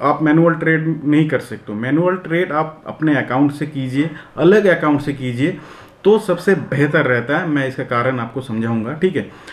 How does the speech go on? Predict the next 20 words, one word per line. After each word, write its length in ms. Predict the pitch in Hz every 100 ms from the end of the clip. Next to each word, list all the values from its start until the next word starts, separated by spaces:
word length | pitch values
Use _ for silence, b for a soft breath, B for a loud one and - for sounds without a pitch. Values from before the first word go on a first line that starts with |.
| B
यहाँ 120 | 143 156
पे 100 | 180
आप 60 |
देख 220 | 151 156
सकते 240 | 156 151 160
हो 60 |
पाँच 240 | 143 135 143
सौ 60 |
डॉलर, 260 | 180 175 180
पाँच 240 | 151 151
सौ 120 | 151 180
डॉलर 280 | 185 185
डेली 220 | 151 151 165
का 100 | 175
मतलब 280 | 170 175
ये 80 | 170
कम 180 | 160 202
नहीं 260 | 196 156 107
है, 120 | 95 B B 127
लेकिन 480 | 147 160 208 208